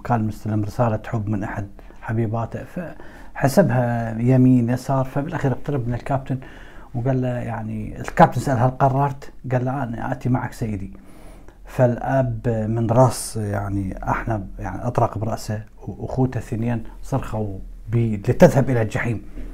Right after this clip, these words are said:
بهالأثناء، آه، تم كتيبة الإعدام وقفت، وبدأت تسحب الإطلاقات، بدأت تسحب البنادق، وأطلقت النار عليهم، وسقطت على بلاط الكنيسة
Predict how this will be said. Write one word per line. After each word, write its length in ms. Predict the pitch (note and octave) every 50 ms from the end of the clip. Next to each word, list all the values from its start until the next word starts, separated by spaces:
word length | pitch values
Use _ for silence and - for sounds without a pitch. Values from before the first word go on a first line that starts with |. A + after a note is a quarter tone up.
| - - - - - - - - - - - - - - - - - -
بهالأثناء، 680 | A#2 G#2 A#2+ C#3 D3 C3+ C3+ - D3 D3+ C#3+ - - - - - - - - - -
آه، 760 | G#2 G2+ G2 G2+ G2+ - - G2+ G2+ G2+ G2 G2 F#2+ F#2+ F#2+ - - - - - - - - - - - - - - - -
تم 400 | - C#3 B2+ B2 A2+ G#2 F#2+ F#2+ - - - - - - -
كتيبة 340 | - A#2+ - C#3+ - - B2+
الإعدام 400 | A2 G#2+ A2+ A2+ C3 B2+ B2 A#2+
وقفت، 300 | - - - D3 C#3+ C#3 - - - - -
وبدأت 760 | G2+ F#2+ F#2+ F#2+ F#2+ F#2 F#2 F#2 F#2 - - A2+ A2 A2+ -
تسحب 320 | - B2 - - - A#2+ A#2
الإطلاقات، 520 | A2+ A2 - - B2+ A#2 - C3 C3 -
بدأت 640 | B2+ A#2 G#2+ A1 - G#2+ G#2 A2+ A2 - A#2 A2 -
تسحب 260 | - - - A2 A2+
البنادق، 520 | A2+ A2 A2+ A#2 B2 B2 B2 B2 C#3 C3+ - - - F#2+ G2+ G2+ F#2+ F#2+ - - - - - - -
وأطلقت 400 | - - - A#2 - - A2+ -
النار 180 | B2 B2+ B2 A#2
عليهم، 420 | A2 A#2 B2 B2+ C3 B2+ G#2+ G#2+
وسقطت 640 | G#2 - - - - - - - - - - - - - - - - - - - - - - - - -
على 320 | G#2+ A2 B2 B2 A#2 A2
بلاط 340 | G2+ G#2 G#2+ A#2+ B2+ - -
الكنيسة 520 | B2 - B2+ B2+ C3 B2+ - C#3+ C#3+ C#3+